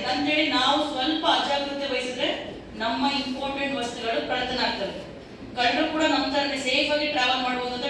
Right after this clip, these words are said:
ಟ್ರೈನ್ನೇ ಚೂಸ್ ಮಾಡ್ತಾರೆ. ಇತ್ತೀಚೆಗೆ ನಮ್ಮ ರೈಲಿನಲ್ಲೇ ಕಳ್ಳತನಗಳು ಜಾಸ್ತಿ ಆಗಿದೆ. ಅದಕ್ಕೋಸ್ಕರ ನಾವು ಇದರ ಒಂದು ಅಭಿಯಾನ ಮಾಡ್ತಾ ಇರೋದು.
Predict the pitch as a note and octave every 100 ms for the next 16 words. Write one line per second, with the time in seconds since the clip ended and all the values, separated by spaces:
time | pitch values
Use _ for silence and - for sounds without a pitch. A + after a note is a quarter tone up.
0 | A#3+ A#3+ C4 D4 D4+ C#4+ B3+ B3+ - -
1 | - - - - - - C4 D4 D#4+ D#4+
2 | E4 D#4+ C#4 C4+ D4 D4+ D4+ D4 D4+ C#4+
3 | C#4 D4 C#4+ C#4 A3+ A3+ - B3+ B3+ A#3
4 | A3+ - C#4 D4 C#4+ C#4+ C4 B3 B3+ C4
5 | C4 B3+ B3 B3 A#3+ A3 - G3+ F#3+